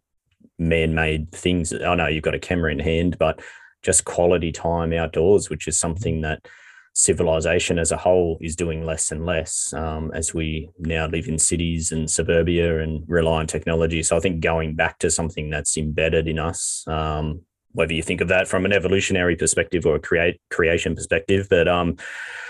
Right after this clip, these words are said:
but then also the other part is, and I've thought about this answer quite a few times, is, you know, when you're absorbed doing a task, um,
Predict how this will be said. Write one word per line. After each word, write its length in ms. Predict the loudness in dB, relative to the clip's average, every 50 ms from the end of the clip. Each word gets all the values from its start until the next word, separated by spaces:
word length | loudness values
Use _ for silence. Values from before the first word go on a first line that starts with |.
| -10 0
but 120 | 2 4 4
then 140 | 6 6 8
also 460 | 8 8 6 6 6 6 6 6 6
the 100 | 4 4
other 220 | 4 4 4 2
part 340 | 2 2 2 2 2 2 2
is, 460 | 2 2 0 0 0 0 0 -2 -2 -2
and 140 | -2 0 2
I've 140 | 2 2 2
thought 180 | 2 0 2
about 220 | 2 0 0 0 0
this 180 | -2 0 0
answer 400 | -2 -2 -2 -2 -2 -2 -2 -4
quite 240 | -2 -2 -2 -2 -2
a 40 | -4
few 140 | -8 -10 -6
times, 440 | -4 -4 -4 -2 -4 -4 -4 -4 -4
is, 500 | -6 -6 -6 -4 -2 -2 -2 -2 -4 -6 _ -20 _ _
you 180 | -8 -4 -2 -2
know, 200 | 0 0 2 2
when 200 | 2 2 4 4
you're 540 | 4 4 6 4 4 4 4 2 0 -2 -4 _ _ _ _
absorbed 840 | -4 -2 2 4 4 6 6 6 4 2 0 -6 -8 -8 -10 -8 -4
doing 440 | 0 0 2 2 2 0 0 -2 -4
a 80 | -6
task, 800 | -8 -2 0 2 2 2 2 2 0 0 0 -2 -4 -4 -8 -12 -16 -16 -12 -8
um, 560 | -4 -2 -2 0 0 0 0 -2 -2 -4